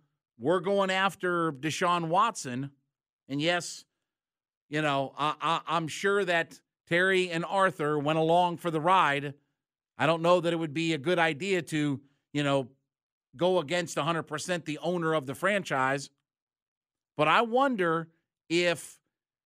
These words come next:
they don't dip their toe into some water. Now, look, I've said before, I, I don't think Lamar Jackson at the price he's gonna cost you is worth it. I don't think you're a quarterback away from being a Super Bowl team.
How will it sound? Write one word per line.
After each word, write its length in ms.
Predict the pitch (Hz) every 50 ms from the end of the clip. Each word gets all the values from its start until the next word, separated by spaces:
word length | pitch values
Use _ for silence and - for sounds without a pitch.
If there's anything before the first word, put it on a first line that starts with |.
| _ _ _ 117
they 280 | 117 147 160 190 214 214
don't 460 | 175 160 196 190 190 190 180 127 127
dip 240 | 117 170 175 175 -
their 140 | 165 156 143
toe 560 | - - 170 160 160 160 156 147 143 147 147
into 300 | 151 160 156 156 151 147
some 240 | 135 - - 139 135
water. 280 | 135 135 143 139 117 113
Now, 260 | 127 147 147 127 - _ _ _ -
look, 240 | 185 160 120 - _ _ _ _ _ _ _ _ _ _ _ _ _ _ _ _ _ _ _ _ _ -
I've 200 | 139 156 165 147
said 260 | - - 196 190 170
before, 480 | 190 180 - - 208 202 156 110 87 _ _ _ _ _ _ _ _ _ _ _ _ _ -
I, 160 | 117 127 131 - - -
I 180 | 131 143 160
don't 180 | 180 185 180 180
think 220 | - 185 180 175
Lamar 340 | 185 170 165 170 180 185 180
Jackson 540 | 156 131 175 180 185 180 175 - 196 180 170
at 100 | 160 -
the 60 | 151
price 400 | - - - 160 170 180 165 -
he's 120 | 180 165
gonna 200 | 151 175 175 165
cost 440 | - - 170 180 185 175 165 - -
you 220 | 139 139 143 143 143 _ _ _ _ -
is 180 | 151 160 135
worth 300 | 135 160 180 180 165 -
it. 180 | - 107 87 _ _ _ _ _ _ _ -
I 120 | 110 135
don't 180 | 151 180 185 -
think 280 | - 185 190 180 185
you're 160 | 180 185 185 190
a 60 | 180
quarterback 760 | 185 - - 190 196 196 180 196 175 185 185 185 185 180 -
away 540 | 185 180 190 202 190 175 160 151 147 139 _ _ _ _ _ -
from 140 | 160 160
being 260 | 139 165 170 175 170 170
a 100 | 170 160
Super 360 | - - 202 202 151 175 156
Bowl 240 | 127 139 131 127 -
team. 320 | - 135 117 98 82